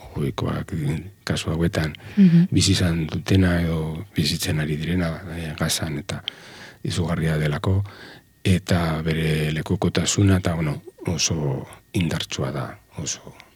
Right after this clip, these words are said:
Speaker 1: eh, erabatekoa. Eta merezi du irakurtzea, eh, ez bakarrik kazet-, kazetari lana ez, eh, eh, baldintza horietan, eta baizik eta bere esperientzia personala, eta nola,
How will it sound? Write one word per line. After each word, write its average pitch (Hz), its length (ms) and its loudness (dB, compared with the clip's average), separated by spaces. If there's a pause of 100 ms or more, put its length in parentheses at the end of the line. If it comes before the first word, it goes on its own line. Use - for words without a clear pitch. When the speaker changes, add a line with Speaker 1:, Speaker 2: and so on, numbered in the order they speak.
Speaker 1:
eh, - 680 -6 (240)
erabatekoa. 143 640 -4 (680)
Eta 85 1000 0
merezi 90 520 2
du 95 100 6
irakurtzea, 104 640 4 (140)
eh, 180 240 -4 (180)
ez 101 140 2
bakarrik 98 400 4
kazet-, 98 380 -2
kazetari 95 480 -2
lana 87 600 -2
ez, - 160 -6 (140)
eh, 85 420 -8 (140)
eh, 98 240 -6
baldintza 87 480 -2
horietan, 95 600 2
eta 82 460 -4
baizik - 340 -6
eta 92 160 0
bere 82 300 -4 (280)
esperientzia 95 560 0
personala, 95 840 2
eta 87 160 -4 (1160)
nola, 113 300 4